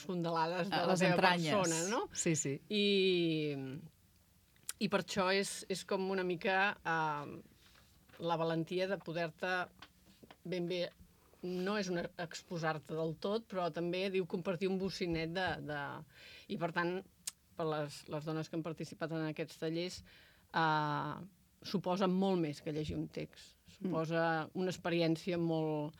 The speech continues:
Speaker 1: molt bona per elles en el sentit de que si ho han triat, doncs...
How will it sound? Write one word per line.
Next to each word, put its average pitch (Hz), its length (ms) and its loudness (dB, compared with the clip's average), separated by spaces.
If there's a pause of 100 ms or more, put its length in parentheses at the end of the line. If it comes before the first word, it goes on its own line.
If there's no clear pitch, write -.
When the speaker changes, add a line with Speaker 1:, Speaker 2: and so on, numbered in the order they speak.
(140)
Speaker 1:
molt 196 180 4
bona 220 180 4
per 175 140 0
elles 185 260 2
en 170 140 0
el 151 80 -2
sentit 160 240 -2
de 170 80 0
que 160 80 -2
si 151 140 -4
ho 147 80 -2
han 151 100 0
triat, 156 400 0
doncs... 156 440 -4